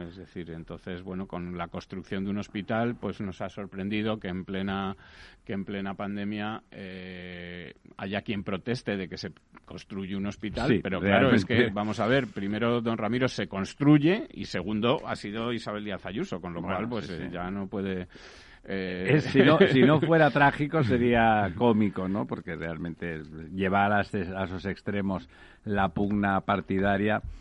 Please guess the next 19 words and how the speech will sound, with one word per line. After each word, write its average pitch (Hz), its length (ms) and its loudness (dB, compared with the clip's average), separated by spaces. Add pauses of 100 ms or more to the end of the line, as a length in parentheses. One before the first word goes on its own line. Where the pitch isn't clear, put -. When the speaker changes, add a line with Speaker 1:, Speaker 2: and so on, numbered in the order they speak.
(280)
Speaker 2:
es, 95 400 -4
eh, 87 180 -4
lamentable 90 640 0 (120)
y 92 140 -4
hace 92 360 0
dudar 92 720 -2
de, 87 360 -4 (300)
de 85 220 -4
todo, 92 320 0
¿no? 101 160 -4
De, 101 180 -2
del 80 240 -8
propio 92 340 -4
sentido 90 600 -4
de 90 80 -2
la 85 160 -2
democracia 85 720 -4
de 80 100 -6
partidos, 90 580 -8